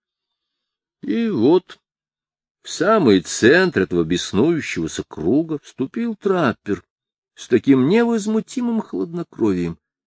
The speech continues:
как будто вошел в деревенскую церковь.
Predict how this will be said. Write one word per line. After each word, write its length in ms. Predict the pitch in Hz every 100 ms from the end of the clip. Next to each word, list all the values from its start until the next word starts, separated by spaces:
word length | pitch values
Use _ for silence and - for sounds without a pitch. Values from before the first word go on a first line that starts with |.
| -
как 160 | - 156
будто 300 | 262 - 254
вошел 300 | - 262 214
в 100 | 180
деревенскую 640 | 233 220 185 - 80 76
церковь. 520 | - - - _ -